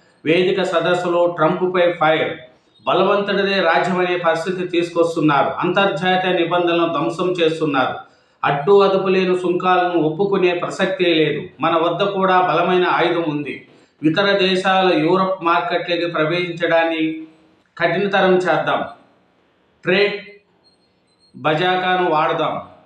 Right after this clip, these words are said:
మైక్రాన్ ఆర్థిక బలిమిని ఆయుధంగా వాడుకుంటున్నారు. పద్ధతి లేకుండా వాణిజ్య నిబంధనలు రూపొందిస్తున్నారు. ఇది ఎంతో కాలం కొనసాగదు. కెనడా ప్రధాని,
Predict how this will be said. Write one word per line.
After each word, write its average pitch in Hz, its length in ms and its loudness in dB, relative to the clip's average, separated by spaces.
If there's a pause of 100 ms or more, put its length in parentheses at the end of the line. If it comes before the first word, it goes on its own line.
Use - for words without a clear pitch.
(380)
మైక్రాన్ 147 480 -2 (840)
ఆర్థిక 185 880 2 (380)
బలిమిని 180 560 0
ఆయుధంగా 180 560 2
వాడుకుంటున్నారు. 156 840 0 (200)
పద్ధతి 196 340 0
లేకుండా 185 460 2
వాణిజ్య 175 460 2
నిబంధనలు 165 600 2
రూపొందిస్తున్నారు. 156 840 -2 (480)
ఇది 170 120 2
ఎంతో 175 380 2
కాలం 185 380 2
కొనసాగదు. 165 600 0
కెనడా 165 420 0
ప్రధాని, 139 480 0